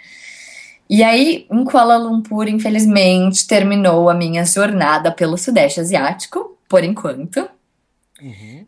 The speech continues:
Speaker 1: Como eu tive va-, esses vários problemas de, de saúde, então já não tava mais no, com a mesma energia do começo da viagem,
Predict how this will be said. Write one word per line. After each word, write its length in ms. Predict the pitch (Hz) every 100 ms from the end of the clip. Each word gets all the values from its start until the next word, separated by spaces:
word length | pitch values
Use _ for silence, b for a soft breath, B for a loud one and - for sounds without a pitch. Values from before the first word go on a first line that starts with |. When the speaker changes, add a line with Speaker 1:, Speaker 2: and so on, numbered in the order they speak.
| -
Speaker 1:
Como 160 | 226
eu 60 | 262
tive 280 | 254 214 190
va-, 160 | 180
esses 260 | 190 202 185
vários 360 | 170 208 220
problemas 720 | - 196 185 175 175 170 160 156
de, 300 | 160 156 143
de 140 | -
saúde, 800 | - 202 185 165 175 170 151 147
então 200 | 151 165
já 160 | 165 175
não 240 | 175 185
tava 320 | 185 196 214
mais 260 | 180 160 156
no, 480 | 160 151 147 143 143 _ _ _
com 140 | -
a 60 | 165
mesma 380 | 165 156 156 143 143 -
energia 500 | 160 156 151 156 151
do 120 | 156
começo 460 | - 208 156 160 160
da 100 | 156
viagem, 600 | 156 131 139 151 185